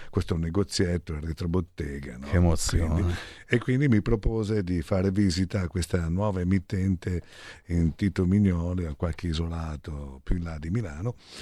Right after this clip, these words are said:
Speaker 1: Eh, e quindi quando scesi in questo scantinato, ormai non era più al quarto piano, eh, vidi subito gli scaffali pieni di dischi di importazione. E lì già andavo dal mio amico Gigi Figini,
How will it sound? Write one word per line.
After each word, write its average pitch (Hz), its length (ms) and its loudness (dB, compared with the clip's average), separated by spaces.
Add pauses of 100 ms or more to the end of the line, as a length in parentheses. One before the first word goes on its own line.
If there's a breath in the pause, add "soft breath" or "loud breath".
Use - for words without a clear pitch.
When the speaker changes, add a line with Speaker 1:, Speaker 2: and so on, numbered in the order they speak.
(300 loud breath)
Speaker 1:
Eh, 87 960 4
e 90 140 -4
quindi 92 360 4
quando 87 300 2
scesi 85 520 2
in - 580 -12
questo 87 240 0
scantinato, 80 720 0
ormai 78 260 -6
non 78 200 -6
era 76 160 -6
più 80 180 -2
al 73 400 -8
quarto 80 320 -4
piano, 85 440 -4 (500 loud breath)
eh, 80 1080 -6
vidi 98 280 2
subito 107 640 4
gli 92 100 -4
scaffali 95 460 0
pieni 107 420 2
di 95 220 -4
dischi 101 500 -2
di 101 80 0
importazione. 82 920 -2
E 101 140 -4
lì 107 200 6
già 107 220 2
andavo 95 320 0
dal 92 160 -2
mio 98 100 0
amico 98 320 4
Gigi 101 300 2
Figini, 95 600 0